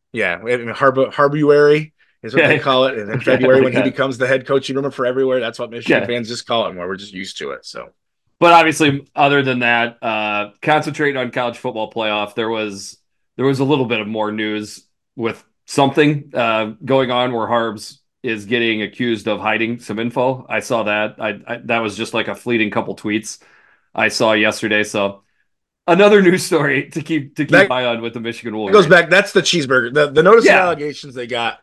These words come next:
Speaker 1: yesterday was the cheeseburger stuff.
Speaker 2: Mm-hmm. So
Speaker 1: That's what
Speaker 2: I've
Speaker 1: that's
Speaker 2: just never
Speaker 1: about.
Speaker 2: seen actual, you know, pen to paper on him getting served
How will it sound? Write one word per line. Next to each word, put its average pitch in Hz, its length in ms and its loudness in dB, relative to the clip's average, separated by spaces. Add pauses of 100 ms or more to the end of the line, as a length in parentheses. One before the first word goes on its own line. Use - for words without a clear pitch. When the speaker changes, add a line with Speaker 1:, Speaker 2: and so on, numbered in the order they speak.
Speaker 1:
yesterday 117 460 -8
was 110 180 -6
the 113 80 -8
cheeseburger 92 500 -10
stuff. 71 380 -16
Speaker 2:
Mm-hmm. 180 400 0 (640)
So 131 380 0 (120)
Speaker 1:
That's - 200 -12
what 185 80 2
Speaker 2:
I've 180 60 0
Speaker 1:
that's - 20 -2
Speaker 2:
just 180 160 2
never 190 220 4
Speaker 1:
about. 170 60 -2
Speaker 2:
seen 156 520 -2
actual, 131 840 -4 (480)
you 135 120 -6
know, 107 140 -8
pen 147 260 -2
to 120 80 -4
paper 123 640 -4
on 110 280 -4
him 113 640 -6
getting 113 340 -2
served 110 580 -2